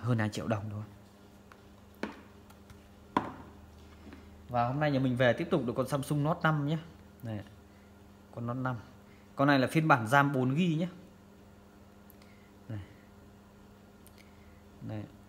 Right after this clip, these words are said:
Con này là phiên bản ram bốn gi ạ. ram bốn gi, bộ nhớ ba mươi hai gi nhé. Note năm ạ. Đấy. Hình thức con này trên chín mươi phần trăm các bạn nhé.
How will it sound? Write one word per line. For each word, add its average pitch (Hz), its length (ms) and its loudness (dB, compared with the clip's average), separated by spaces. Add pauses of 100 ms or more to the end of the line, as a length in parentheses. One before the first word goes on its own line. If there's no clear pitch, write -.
(1400)
Con 131 140 0
này 131 80 4
là 117 80 0
phiên 143 180 0
bản 107 200 4
ram 127 200 4
bốn 123 260 2
gi 170 240 2
ạ. - 60 -6 (880)
ram 127 260 2
bốn 131 220 2
gi, 170 180 4
bộ 120 180 2
nhớ 117 120 0
ba 123 160 6
mươi 131 120 0
hai 131 200 0
gi 131 260 0
nhé. 139 80 0 (360)
Note 120 180 -6
năm 113 220 -2
ạ. 101 60 -10 (720)
Đấy. 104 160 -4 (840)
Hình 107 140 0
thức 160 140 2
con 143 100 4
này 120 160 2
trên 160 200 6
chín 131 200 0
mươi 151 140 6
phần 117 140 0
trăm 127 160 4
các 123 60 0
bạn 110 140 -2
nhé. 127 100 -2